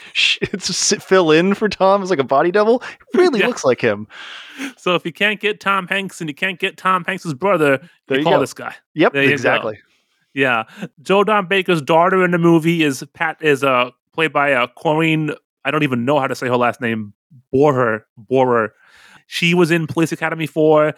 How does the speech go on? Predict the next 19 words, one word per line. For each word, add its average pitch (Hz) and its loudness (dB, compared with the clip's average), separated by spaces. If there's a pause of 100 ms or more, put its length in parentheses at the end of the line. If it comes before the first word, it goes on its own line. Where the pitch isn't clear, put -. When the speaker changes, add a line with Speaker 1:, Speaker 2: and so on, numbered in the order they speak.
(120)
Speaker 2:
She - -4
was 165 2
in 156 0
Zapped. 143 -4
Zapped 160 -4
is 156 -4
a 151 2
worse 131 0
movie 147 4
than 139 2
this. 143 -2 (280)
Speaker 1:
Oof. 120 -8
Speaker 2:
Uh, 123 0 (960)
Zapped 147 -2
is 139 -2
the 135 2
telekinetic 165 -2
sex - -8
comedy. 120 -8